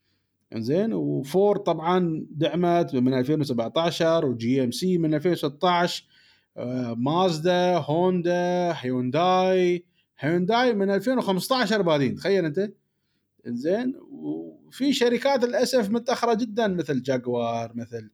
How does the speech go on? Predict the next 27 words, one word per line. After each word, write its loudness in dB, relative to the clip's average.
جيب، 2
مثل، 0
آه، -6
آه، -2
لاند 2
روفر. 4
آه، -4
بس -2
لاند 2
روفر 0
كل -10
سياراته 0
دعمت -2
ال-، -6
ال-، -12
ال-، -16
الكار -6
بلاي -4
والهذا. -12
واللكزس 2
طبعًا 2
حدث -2
ولا 4
حرج، 2
يمكن 0
البارحة 2
مدعمين. -4